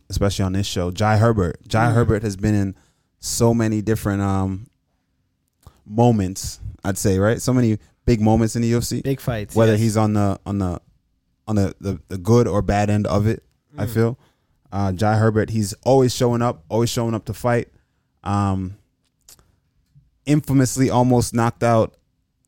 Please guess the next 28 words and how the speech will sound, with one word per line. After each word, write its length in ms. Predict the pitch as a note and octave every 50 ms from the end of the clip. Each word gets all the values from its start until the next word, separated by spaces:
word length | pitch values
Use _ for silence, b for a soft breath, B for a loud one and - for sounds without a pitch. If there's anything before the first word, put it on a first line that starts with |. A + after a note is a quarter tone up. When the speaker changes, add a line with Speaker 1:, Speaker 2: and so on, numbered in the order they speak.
| _ _ _ _ _ _ _ - -
Speaker 2:
Ilia 220 | C3+ B2+ B2+ B2
Topuria. 340 | - A#2+ B2+ C#3 C#3 B2 B2+
Speaker 1:
Ilia 160 | B2+ B2 A#2
Topuria 360 | - A#2+ G2+ - A#2+ A#2 A2+
Speaker 2:
In 60 | A2+
his 80 | A#2 B2+
last 220 | C3+ C3+ C#3 - -
fight, 100 | B2 A2
and 40 | G2+
Speaker 1:
in 60 | A2+
Speaker 2:
then 100 | A2 A2+
Speaker 1:
his 100 | A2+ G#2+
Speaker 2:
he 60 | G#2+
Speaker 1:
last 220 | G#2+ G#2+ G#2+ A2 A2
Speaker 2:
got, 40 | -
Speaker 1:
fight 280 | A2+ A2 A2 A2+ - -
Speaker 2:
then 100 | G#2+ G#2+
he 60 | G#2+
got 140 | G#2 F#2+ -
Speaker 1:
before 240 | - - B2 A2+ G#2
Speaker 2:
knocked 120 | F#2+ F#2 A#2
Speaker 1:
he 80 | B2 A#2
Speaker 2:
out. 20 |
Speaker 1:
got 160 | A2+ G#2+ F2 F2+
knocked 280 | G2+ G2+ G2+ - -
out, 240 | F#2+ G2 F#2+ - -
which 200 | D2+ G2 - -
is, 380 | F#2+ F#2 F2+ F#2+ G2 - -